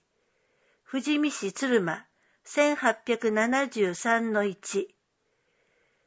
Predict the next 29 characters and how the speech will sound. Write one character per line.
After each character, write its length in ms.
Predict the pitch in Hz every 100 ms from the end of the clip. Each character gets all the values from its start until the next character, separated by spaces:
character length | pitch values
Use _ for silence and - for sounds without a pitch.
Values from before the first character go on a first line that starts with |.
| _
富 160 | 254
士 140 | 254 294
見 120 | 285
市 300 | 269 196 190 -
教 260 | 285 285
育 340 | 294 269 277 269
委 260 | 277 285
員 120 | 269
会 420 | 247 202 165 156 - _ _ _ _
障 360 | - 277 285
害 260 | 277 277 262
学 260 | 240 247
習 360 | - - 247 233
課。 320 | - 196 196 _ _ _ _ _ _ _ _ _ _
フ 80 | 269
ァ 20 |
ッ 20 |
ク 120 | 262 -
ス、 240 | - - _ _ _ _ _
零 300 | 220 262 294
四 300 | 294 294 214
九 520 | 175 - 226 202 170 - _ _
二 360 | 240 277 294 269
五 320 | 277 226 156
五 300 | 165 185 - _ _ _ _ _ _ -
九 320 | 285 302 294
六 320 | 294 285 165
三 360 | - 226 220 220
五。 360 | 196 175 175